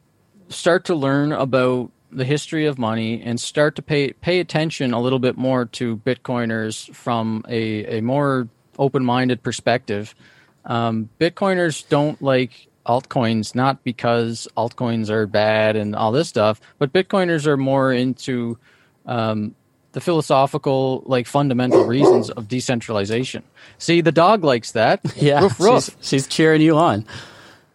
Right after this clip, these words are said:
Speaker 1: Ethereum is not decentralized to the level of Bitcoin,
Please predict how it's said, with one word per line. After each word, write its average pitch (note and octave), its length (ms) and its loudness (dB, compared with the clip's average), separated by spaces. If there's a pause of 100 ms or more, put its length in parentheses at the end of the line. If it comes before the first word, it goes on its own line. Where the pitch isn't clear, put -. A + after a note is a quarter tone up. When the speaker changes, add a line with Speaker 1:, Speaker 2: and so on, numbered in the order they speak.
(580)
Speaker 1:
Ethereum G3 800 4 (120)
is D#3 320 0
not D3+ 400 2 (440)
decentralized A#2+ 1080 -2
to C3+ 100 -8
the B2 120 0
level A#2+ 320 2
of G#2 140 -2
Bitcoin, A#2 560 -2